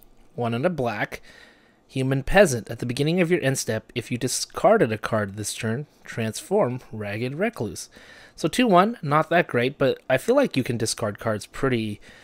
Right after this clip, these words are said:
easily if you really try to draft cards that can discard cards. It turns into Odious Witch. It says, "Whenever Odious Witch attacks, defending player loses a life and you gain a life." It's three three. So pretty decent body. I would take that.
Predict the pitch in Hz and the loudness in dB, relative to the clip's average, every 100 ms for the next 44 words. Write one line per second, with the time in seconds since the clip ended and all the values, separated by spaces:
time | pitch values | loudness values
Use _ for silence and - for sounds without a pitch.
0 | - - _ - 135 120 127 147 214 208 | -20 -20 _ 0 0 2 2 2 0 -4
1 | - - 113 113 110 104 110 - _ 127 | -8 -8 -4 -2 -2 -4 -10 -16 _ 0
2 | 120 113 - 104 113 107 117 110 - 117 | 2 0 -4 -6 -6 -4 -4 -4 -2 -2
3 | 113 113 123 113 123 - 123 123 135 135 | -2 -4 -4 -2 -4 0 -2 0 4 4
4 | 135 - - - - - - - - _ | 4 -6 -12 -20 -20 -20 -20 -20 -20 _
5 | _ - _ _ _ _ - _ _ _ | _ -20 _ _ _ _ -20 _ _ _
6 | _ _ _ - 147 151 160 143 139 175 | _ _ _ -4 2 4 4 6 6 6
7 | 113 - - - - _ _ _ - 117 | 2 -2 -8 -12 -14 _ _ _ -14 -6
8 | - 127 117 120 123 117 120 120 113 120 | 2 4 4 2 2 4 4 4 0 -2
9 | 120 - - 165 220 - 120 139 139 135 | -4 -4 -2 0 0 -4 -4 0 0 2
10 | 127 123 143 147 151 151 151 151 123 131 | 2 4 2 2 4 4 2 0 -4 -4
11 | 120 101 85 - - - - 117 117 98 | -4 -6 -8 -12 -14 -16 -6 -4 -4 -10
12 | - - _ _ _ - - - - - | -16 -20 _ _ _ -20 -20 -20 -20 -20
13 | - - 151 220 277 220 135 - 131 110 | -20 -6 0 4 4 4 2 2 -2 0
14 | 101 98 113 - 165 240 - 131 - 101 | -2 -2 -4 -2 -2 -4 -2 -4 -4 -6
15 | 104 | -6